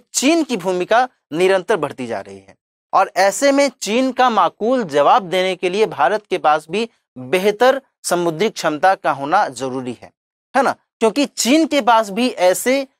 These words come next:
कई एयरक्राफ्ट कैरियर्स हैं जिसका इस्तेमाल वो युद्ध की स्थिति में कर सकता है। तो इस संदर्भ में भारत के द्वारा जो यह विकास किया गया है वो अपने आप में बहुत ही महत्वपूर्ण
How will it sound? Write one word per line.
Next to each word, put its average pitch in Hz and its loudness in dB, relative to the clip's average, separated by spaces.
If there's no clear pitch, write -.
कई 262 4
एयरक्राफ्ट 202 0
कैरियर्स 175 0
हैं 208 -6
जिसका 147 -2
इस्तेमाल 156 -2
वो 202 0
युद्ध 226 2
की 190 0
स्थिति 156 -6
में 208 -4
कर 123 -2
सकता 101 -10
है। 98 -14
तो 208 2
इस 254 0
संदर्भ 180 0
में 262 0
भारत 180 0
के 185 -2
द्वारा 175 4
जो 165 -4
यह 160 -2
विकास 151 -2
किया 180 -2
गया 175 -4
है 185 -12
वो 147 -6
अपने 131 -6
आप 160 -2
में 123 -10
बहुत 147 -8
ही 262 -8
महत्वपूर्ण 135 -4